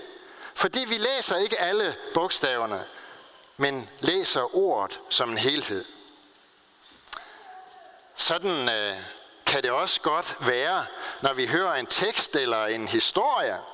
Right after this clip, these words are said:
Så hører vi måske sådan lige det første og det sidste, og så tænker vi: "Godt, det har vi hørt før." Vi ved, hvad det handler om. Sådan kan det også godt være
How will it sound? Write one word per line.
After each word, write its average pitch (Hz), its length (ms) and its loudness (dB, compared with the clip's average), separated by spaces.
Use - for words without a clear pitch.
Så - 120 4
hører 254 380 2
vi 190 140 2
måske 156 600 2
sådan 175 600 0
lige 208 240 2
det 139 140 0
første 175 600 0
og 127 120 0
det 117 120 2
sidste, 233 480 0
og 147 80 0
så 175 80 0
tænker 175 320 0
vi: 123 240 0
"Godt, 190 380 0
det - 120 2
har 127 200 2
vi 135 100 -2
hørt 170 200 0
før." 226 360 0
Vi 170 180 2
ved, 220 160 2
hvad 165 120 2
det 123 100 2
handler 233 300 2
om. 226 180 -2
Sådan 202 220 2
kan - 140 2
det 165 80 2
også 220 180 2
godt 170 200 0
være 160 340 2